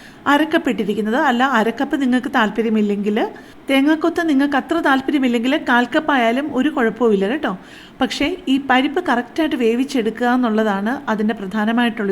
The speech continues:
ഒരു കാര്യം. ഒട്ടും കുഴഞ്ഞു പോകാതെ ഇങ്ങനെ വിട്ടുവിട്ട് കിടക്കുന്ന രീതിയിൽ തന്നെ കുക്ക് ചെയ്യണം. എൻ്റെ പ്രഷർ കുക്കറിൽ ഒറ്റ വിസിൽ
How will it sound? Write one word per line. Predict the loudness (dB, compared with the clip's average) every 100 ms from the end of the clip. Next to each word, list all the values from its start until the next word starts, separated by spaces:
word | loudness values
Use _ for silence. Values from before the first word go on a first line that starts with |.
| 0
ഒരു | -2 -4
കാര്യം. | -4 -4 -6 -12 -20 -6 -2
ഒട്ടും | -2 -2 -4 0
കുഴഞ്ഞു | 0 2 2 2
പോകാതെ | 2 2 0 -2 -2 0
ഇങ്ങനെ | 2 2
വിട്ടുവിട്ട് | 0 0 0 0
കിടക്കുന്ന | -2 -2 -2 0 -2
രീതിയിൽ | -2 -2 -2 -2
തന്നെ | -2 0
കുക്ക് | -2 -2 -4
ചെയ്യണം. | -4 -10 -14 -20 -20 -18 -18 -6 0
എൻ്റെ | 0 -2
പ്രഷർ | -6 -6 -6
കുക്കറിൽ | -4 -2 0 0 0 -4
ഒറ്റ | 0 0 0
വിസിൽ | 0 -2